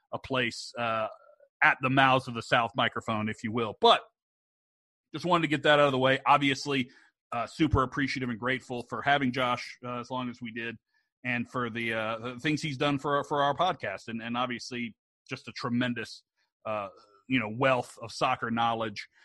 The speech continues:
And, uh, you know, you'll still get that on Dirty South Soccer, so don't worry about that. And, uh,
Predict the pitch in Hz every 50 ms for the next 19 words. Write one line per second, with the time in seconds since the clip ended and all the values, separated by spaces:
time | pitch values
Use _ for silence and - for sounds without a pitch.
0 | - - _ _ _ - 135 131 131 131 127 131 127 131 131 - - 156 135 117
1 | 120 - 139 156 151 - 226 226 180 185 180 - 175 156 147 143 131 131 131 123
2 | 117 - - 123 117 - - 113 98 - - 101 - - 107 95 143 143 147 135
3 | 139 135 135 135 127 123 120 117 117 117 - 147 139 139 143 135 - _ _ _
4 | _ _ _ - 151 156 156 147 151 151 151 151 147 143